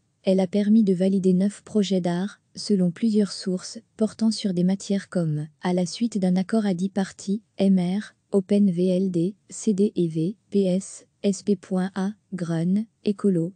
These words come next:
Défi, C D H, conclut le quinze mars, il avait été décidé de faire de l'équipe de Madame Wilmès, rassemblant le M R,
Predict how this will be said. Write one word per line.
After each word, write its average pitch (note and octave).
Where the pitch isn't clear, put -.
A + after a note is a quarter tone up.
Défi, G3
C A#3
D G3
H, E3+
conclut G#3
le F#3+
quinze G3+
mars, F#3+
il G3
avait G3
été G3
décidé G3
de E3+
faire G#3
de F3
l'équipe F3
de E3+
Madame F#3+
Wilmès, F#3+
rassemblant G3
le F3+
M F#3
R, F#3